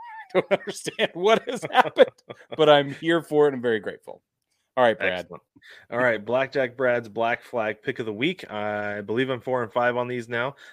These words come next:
Speaker 2: Last week's pick lost. I had Alex Verdugo homering on Sunday, and he did not. He went over. Um, but this week, Brig, this is like, I swear this is a lock against the Marlins on Saturday.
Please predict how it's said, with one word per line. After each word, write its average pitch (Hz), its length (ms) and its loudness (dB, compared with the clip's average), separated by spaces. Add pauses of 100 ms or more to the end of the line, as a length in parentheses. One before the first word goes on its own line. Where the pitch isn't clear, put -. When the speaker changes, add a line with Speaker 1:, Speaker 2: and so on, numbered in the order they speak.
(100)
Speaker 2:
Last 120 280 -4
week's 120 180 -10
pick 120 240 -6
lost. 104 580 -2
I 101 40 -6
had 104 120 -2
Alex 104 240 -4
Verdugo 101 340 -6
homering 95 380 -10
on 87 220 -10
Sunday, 92 460 -8
and 87 80 -12
he 95 120 -8
did 92 340 -8
not. 85 520 -8
He 98 80 -12
went 92 120 -10
over. 80 360 -10 (440)
Um, 104 440 -2
but 123 240 6
this 170 280 8
week, 117 400 4
Brig, 101 540 2
this 156 300 4
is 113 240 -2
like, 101 200 0 (300)
I 117 100 0
swear 110 220 0
this 110 140 -2
is 98 60 -8
a 95 60 -2
lock 95 460 0
against 92 320 -8
the - 80 -14
Marlins 92 420 -6
on 90 220 -6
Saturday. 131 440 0